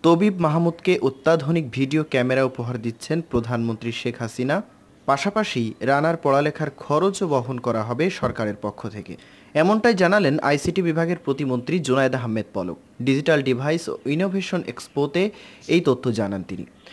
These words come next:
ষোলোই অক্টোবর সেই আয়োজনে প্রথমবারের মতো কনসার্টেও অংশ নেন বাংলা হিপ হপ গানের নতুন এই জুটি।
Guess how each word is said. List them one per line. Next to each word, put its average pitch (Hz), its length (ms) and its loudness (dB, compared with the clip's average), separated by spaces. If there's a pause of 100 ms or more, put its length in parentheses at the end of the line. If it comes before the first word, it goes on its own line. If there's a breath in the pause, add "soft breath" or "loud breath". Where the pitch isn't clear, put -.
(160 loud breath)
ষোলোই 196 300 4
অক্টোবর 208 380 2
সেই 208 260 0
আয়োজনে 147 420 2
প্রথমবারের 143 580 0
মতো 143 240 -2
কনসার্টেও 147 600 0
অংশ 135 220 -2
নেন 170 240 0 (140)
বাংলা 139 380 0
হিপ 151 400 -2
হপ 131 80 2 (100)
গানের 131 260 0 (100)
নতুন 160 400 -2
এই 117 120 0
জুটি। 90 340 -8